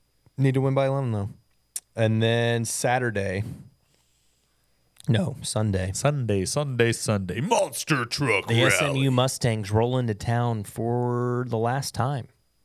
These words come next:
Speaker 2: Oh, really? Oh, yeah, yeah, yeah, yeah.
Speaker 1: Yeah.
Speaker 2: I get what you're saying now.
Speaker 1: I just don't,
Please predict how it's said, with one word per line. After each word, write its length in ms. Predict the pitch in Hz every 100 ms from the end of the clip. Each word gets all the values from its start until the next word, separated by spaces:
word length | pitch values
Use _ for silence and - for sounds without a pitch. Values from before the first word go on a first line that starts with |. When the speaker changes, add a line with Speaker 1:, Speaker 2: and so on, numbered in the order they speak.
| _ _ _ _ _ _ -
Speaker 2:
Oh, 140 | 139
really? 260 | 110 120 160 - 190
Oh, 120 | 120
yeah, 140 | 95
yeah, 140 | 85 82
yeah, 120 | 82 82 87
yeah. 80 | 101
Speaker 1:
Yeah. 240 | 107 135 110
Speaker 2:
I 60 |
get 140 | 101 95
what 40 |
you're 80 | -
saying 200 | - -
now. 160 | 104 -
Speaker 1:
I 100 | 98
just 220 | 110 -
don't, 260 | - 113